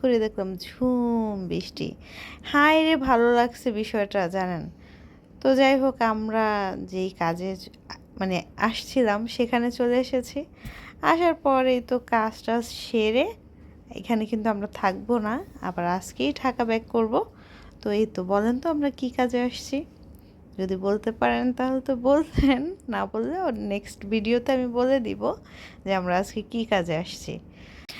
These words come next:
আজকের বিষয়টা যতটা সহজ, মানে গ্রামে যাওয়া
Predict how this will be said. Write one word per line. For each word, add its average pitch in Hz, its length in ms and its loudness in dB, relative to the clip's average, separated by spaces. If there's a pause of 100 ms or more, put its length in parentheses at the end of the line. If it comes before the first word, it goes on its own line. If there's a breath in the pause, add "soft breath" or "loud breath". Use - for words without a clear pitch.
(140 loud breath)
আজকের 240 380 4
বিষয়টা 294 380 4
যতটা 277 420 2
সহজ, 277 540 2 (340)
মানে 190 200 -6
গ্রামে 185 380 0
যাওয়া 208 500 2